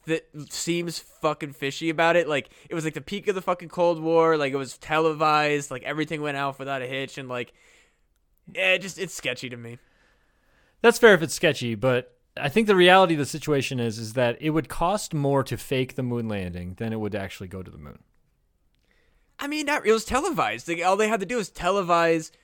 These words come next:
Speaker 2: No, to
Speaker 1: like,
Speaker 2: fake all
Speaker 1: natural,
Speaker 2: that stuff.
Speaker 1: not
Speaker 2: Like, all
Speaker 1: Yeah.
Speaker 2: of the shadows. Dude, if you, if you look at that shit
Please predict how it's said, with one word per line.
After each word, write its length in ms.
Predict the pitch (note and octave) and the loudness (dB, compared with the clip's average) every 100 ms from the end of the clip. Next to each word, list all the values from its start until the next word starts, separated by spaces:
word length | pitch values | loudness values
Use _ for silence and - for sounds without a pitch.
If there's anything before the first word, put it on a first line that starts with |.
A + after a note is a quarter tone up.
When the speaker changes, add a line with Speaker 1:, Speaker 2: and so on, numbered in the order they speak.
| _ | _
Speaker 2:
No, 200 | E3 G3 | 2 2
to 80 | A#3 | 4
Speaker 1:
like, 120 | D#3+ | 0
Speaker 2:
fake 160 | E3 F3 | 4 4
all 40 | |
Speaker 1:
natural, 280 | D#3+ D#3 C3+ | 6 6 4
Speaker 2:
that 160 | G#2+ | 2
stuff. 180 | - G#2 E3 | -6 -8 -4
Speaker 1:
not 220 | G#3 - _ _ - | -4 -4 _ _ 2
Speaker 2:
Like, 200 | E3 - | 2 2
all 240 | - F3+ A3 | 4 8 8
Speaker 1:
Yeah. 60 | |
Speaker 2:
of 80 | G#3+ | 8
the 80 | G#3 | 2
shadows. 640 | - F#3 F#3 G#3+ G#3+ G#3 - - - - | 4 6 8 8 4 0 -10 -20 -20 2
Dude, 280 | F#3+ D#3+ A2+ _ _ _ | 4 4 2 _ _ _
if 200 | F3+ D3+ | -4 0
you, 340 | G#3 C#4 C4 | 2 4 2
if 160 | E3+ D3 | 0 -2
you 140 | A#3 | 0
look 180 | C4+ B3+ | 0 0
at 140 | G#3 | 0
that 220 | E3 D3 C3+ | 2 0 0
shit 380 | - A#2 A2 | -4 -4 -6